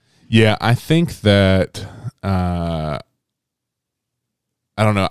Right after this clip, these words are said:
I think that that will include the other ones. I don't, I'm not sure if it will or not, though.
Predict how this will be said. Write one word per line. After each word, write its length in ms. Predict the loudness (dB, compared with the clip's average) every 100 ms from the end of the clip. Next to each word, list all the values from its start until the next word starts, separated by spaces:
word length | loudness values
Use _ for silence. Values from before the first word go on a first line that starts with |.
| -4
I 100 | -6
think 480 | -6 -8 -6 -6 -6
that 460 | -4 -4 -6 -10
that 200 | -6 -4
will 200 | -2 -4
include 800 | -6 -10 -10 -6 -4 -4 -4 -8 -12 _
the 180 | -12 -6
other 240 | -4 -2
ones. 240 | -4 -4 -2
I 80 |
don't, 160 | -2 -2 -2
I'm 100 | -2
not 220 | -4 -6
sure 440 | -4 0 2 2
if 200 | 0 -4
it 80 | -2
will 160 | -2 -2
or 100 | -4
not, 340 | -6 -8 -10 -10
though. 360 | -10 -8 -10